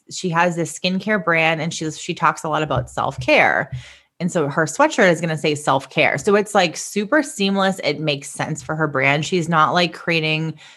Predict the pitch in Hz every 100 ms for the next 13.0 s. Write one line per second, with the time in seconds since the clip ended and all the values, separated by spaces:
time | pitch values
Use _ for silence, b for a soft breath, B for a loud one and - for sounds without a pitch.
0 | B - 175 160 139 139 143 156 151 139
1 | 131 131 147 151 135 131 156 190 202 -
2 | 240 247 214 190 185 220 202 156 175 -
3 | 214 160 147 180 165 139 139 143 139 143
4 | 147 139 139 B B B _ 190 190 196
5 | 220 170 165 127 165 - 156 147 151 143
6 | - 135 139 180 220 - _ _ _ _
7 | _ _ - 175 196 233 208 160 175 196
8 | 175 151 151 156 165 _ _ _ _ _
9 | _ 170 165 156 170 160 147 147 147 -
10 | 165 156 160 151 156 147 - 151 143 -
11 | 151 151 147 151 147 139 139 139 147 151
12 | 151 156 147 151 156 156 151 147 147 -